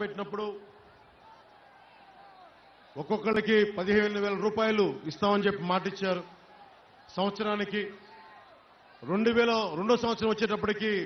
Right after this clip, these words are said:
వెయ్యి రూపాయలు తగ్గించి పద్నాలుగు వేల రూపాయలు చేశారు. ఇంకో సంవత్సరం తిరిగేసరికి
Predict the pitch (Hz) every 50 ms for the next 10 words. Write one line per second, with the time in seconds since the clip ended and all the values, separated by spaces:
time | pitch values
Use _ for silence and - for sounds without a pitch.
0 | - - - - - - - - - 117 147 190 220 233 233 233 233 226 226 214
1 | 214 214 214 214 220 202 - 220 208 190 170 - - - - - - - - 190
2 | 165 165 220 220 220 214 208 220 208 196 208 202 202 202 202 190 190 196 190 196
3 | 208 202 196 190 190 - - - - - - - - - - - - - - -
4 | 160 202 202 226 - - 240 254 254 262 269 262 247 240 226 226 214 220 202 -
5 | 220 208 214 - 220 220